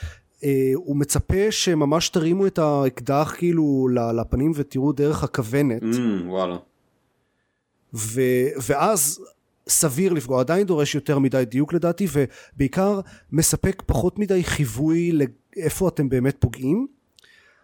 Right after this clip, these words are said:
Speaker 1: אז קשה, אם, אם אתם, אם אתם לא מדויקים, אז קצת קשה לדעת באיזה מידה בדיוק אתם לא מדויקים.
Speaker 2: מהמם.
Speaker 1: אה, כי כל מה שאתם רואים זה שהזומבי לא מת,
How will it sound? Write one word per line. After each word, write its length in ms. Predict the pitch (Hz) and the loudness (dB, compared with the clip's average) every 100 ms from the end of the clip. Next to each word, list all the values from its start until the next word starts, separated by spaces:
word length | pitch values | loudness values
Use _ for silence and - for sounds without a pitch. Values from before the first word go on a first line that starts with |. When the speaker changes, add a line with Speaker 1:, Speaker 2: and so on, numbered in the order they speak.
| _ 147 | _ -4
Speaker 1:
אז 160 | 139 | -2
קשה, 680 | 147 - 185 196 190 190 185 - _ _ - | 0 0 2 2 2 2 0 -2 _ _ -6
אם, 180 | 156 151 | -2 0
אם 160 | 160 143 | 2 0
אתם, 200 | 143 147 139 - | 2 0 0 -2
אם 120 | 135 - _ _ _ - | -6 -6 _ _ _ -10
אתם 180 | 131 135 | -8 0
לא 100 | 208 | 2
מדויקים, 500 | 269 262 220 196 180 | 2 0 0 2 2
אז 200 | 156 131 _ _ | 2 -2 _ _
קצת 240 | - - - | -10 -10 -6
קשה 240 | 170 170 | -2 2
לדעת 420 | 147 139 139 - - | 2 2 0 -2 -4
באיזה 340 | 147 147 143 | 0 0 0
מידה 340 | 139 131 139 147 | -2 -2 0 0
בדיוק 360 | 139 117 117 | 0 -2 -2
אתם 180 | 123 117 | -2 0
לא 120 | 113 | 0
מדויקים. 560 | 113 110 110 - 127 208 | 0 0 -2 0 -2 0
Speaker 2:
מהמם. 320 | 113 101 101 101 _ _ _ _ _ _ _ - | -2 -8 -10 -12 _ _ _ _ _ _ _ -4
Speaker 1:
אה, 280 | 147 139 131 127 | 0 2 2 0
כי 100 | 139 | -4
כל 160 | - 170 | 0 2
מה 140 | 170 | 2
שאתם 280 | - 160 151 131 - - | 2 0 0 -6 -16 -4
רואים 240 | 143 190 | 0 2
זה 100 | 165 | 0
שהזומבי 580 | - 139 123 127 131 131 | 2 2 2 2 2 2
לא 160 | 120 113 | 2 0
מת, 380 | 107 120 - | -4 -8 -10